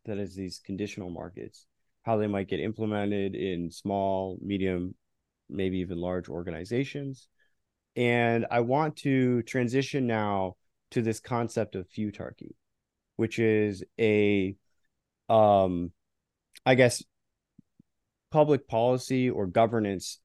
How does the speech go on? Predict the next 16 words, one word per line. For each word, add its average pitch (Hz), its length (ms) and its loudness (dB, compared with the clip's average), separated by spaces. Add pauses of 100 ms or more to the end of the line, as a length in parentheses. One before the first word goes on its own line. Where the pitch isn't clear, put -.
application 110 840 0
of 107 200 -4
these 107 200 -2
decision 104 440 -6
markets 92 380 -8
that - 120 -10
we've 90 200 -10
been 78 140 -12
talking - 440 -14
about. - 280 -20 (720)
So 113 640 2 (640)
what 165 140 8
is 190 120 4
the 151 100 0
basic 127 520 2 (340)
concept 113 640 -4